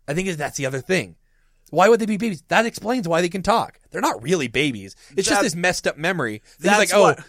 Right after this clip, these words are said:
Speaker 1: from my childhood, I remember this."
Speaker 2: That's why they look so creepy with C G I heads.
Speaker 1: Yeah, they're so infantilized, right?
Speaker 2: Exactly. This, oh,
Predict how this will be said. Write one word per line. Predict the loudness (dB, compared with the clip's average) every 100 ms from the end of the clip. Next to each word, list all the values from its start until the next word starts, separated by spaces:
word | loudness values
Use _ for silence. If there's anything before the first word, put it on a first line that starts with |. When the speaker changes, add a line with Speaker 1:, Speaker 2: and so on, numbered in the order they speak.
| _
Speaker 1:
from | -2 2
my | 2
childhood, | 2 2 4 4 2 -2 -2 -4 -2
I |
remember | -2 -2 -4 -4
this." | 0 2 2 -2 -8 -12 -14 _ _ _
Speaker 2:
That's | -4 -4 -2
why | 0 0
they | -2
look | -4 -4 -4
so | -6 -6
creepy | -8 -10 -10 -12
with | -10 -12
C | -10 -10
G | -6 -6
I | -6
heads. | -4 -6 -6 -12 -12
Speaker 1:
Yeah, | 0 2 4 2
they're | -2
so | 2 2
infantilized, | 2 0 0 0 -2 -4 -6 -6
right? | -2 -2 -4
Speaker 2:
Exactly. | -6 -2 0 0 -2 -12 -16 -20 _ _ _ _
This, | -8 -6 -4 -6 -6
oh, | -2 0 2 0 -2